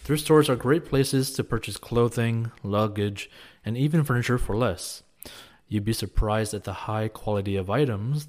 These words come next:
that people donate. Number eight, learn how to refine-, refinish furniture. If you learn how to refinish furniture, then you'll be able to give all of your pieces a fresh new look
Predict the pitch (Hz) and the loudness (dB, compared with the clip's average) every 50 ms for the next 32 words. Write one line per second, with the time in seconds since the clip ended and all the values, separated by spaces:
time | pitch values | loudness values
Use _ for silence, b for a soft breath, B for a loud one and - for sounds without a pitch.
0 | - - 101 101 - - - - 101 95 - - 92 92 92 87 - _ - - | -10 -8 -6 -6 -6 -8 -12 -10 -10 -8 -6 -4 -4 -4 -4 -8 -12 _ -14 -12
1 | 92 95 92 104 107 117 104 87 82 - - _ _ _ _ _ _ _ b b | -10 -6 -4 -2 -2 -2 -4 -4 -6 -10 -14 _ _ _ _ _ _ _ b b
2 | b b b b b _ _ - 95 92 - - 123 117 92 - - b b b | b b b b b _ _ -8 -8 -6 -4 -2 -2 -2 -2 -4 -10 b b b
3 | b b b b b - 113 131 131 135 131 123 123 120 123 120 - - 113 113 | b b b b b 0 0 2 4 4 4 4 4 2 2 0 0 -2 -2 0
4 | 113 113 113 113 113 120 143 - b b b b - 104 101 - - 156 135 113 | 0 -2 -2 -4 -6 -8 -12 -14 b b b b -6 -6 -4 0 2 2 2 2
5 | 113 - - - - - 127 123 127 - - 90 80 82 - - - - 120 120 | 0 -2 -6 -8 -6 -2 0 0 0 -2 -4 -6 -6 -8 -10 -10 -6 -2 2 4
6 | 139 170 180 160 160 156 139 127 131 135 131 - 127 120 117 - - - 110 101 | 6 6 6 6 4 4 4 4 4 2 2 0 -2 -2 -2 -4 -4 -4 -4 -4
7 | 98 - 113 113 107 - 101 104 110 104 104 113 113 107 113 120 120 131 117 - | -2 -2 -2 -2 -2 -2 -4 -4 -2 -2 -2 -2 -2 -2 -2 0 0 0 0 2
8 | 120 110 107 104 104 110 117 127 139 143 143 - - 127 - - 120 110 104 101 | 0 0 2 0 0 0 2 2 2 0 0 0 -4 -4 -4 -4 -6 -6 -6 -8
9 | 98 - - 139 139 147 143 - 127 120 123 117 107 107 104 104 - - | -8 -6 -2 0 0 0 0 -2 -4 -4 -2 -2 -2 -2 -2 -2 -4 -8